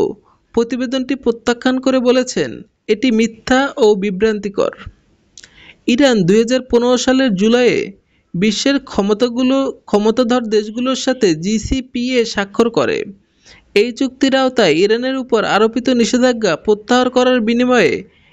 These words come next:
ইরান কিছু ক্ষেত্রে তাদের পরমাণু কর্মসূচি নিয়ন্ত্রণে সম্মত হয়েছিল। তবে দুই হাজার আঠারো সালে মে মাসে যুক্তরাষ্ট্র এই চুক্তি থেকে বেরিয়ে যাওয়ার ঘোষণা দিয়ে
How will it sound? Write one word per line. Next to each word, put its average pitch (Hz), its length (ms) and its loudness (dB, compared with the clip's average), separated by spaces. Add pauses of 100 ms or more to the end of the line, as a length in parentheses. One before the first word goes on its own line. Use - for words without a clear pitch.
(140)
ইরান 220 340 0
কিছু 226 320 -2
ক্ষেত্রে 247 380 0
তাদের 214 340 0
পরমাণু 240 480 0
কর্মসূচি 240 720 -2
নিয়ন্ত্রণে 226 640 0 (760)
সম্মত 220 500 -2
হয়েছিল। 175 480 -2 (920)
তবে 240 300 2
দুই 226 180 -4
হাজার 254 220 -2 (100)
আঠারো 214 380 -2
সালে 240 340 0 (500)
মে 202 220 4
মাসে 247 380 -2
যুক্তরাষ্ট্র 208 640 -2
এই 226 320 0
চুক্তি 247 340 -2
থেকে 254 340 0
বেরিয়ে 196 360 0
যাওয়ার 247 300 -2
ঘোষণা 208 440 -2
দিয়ে 233 240 0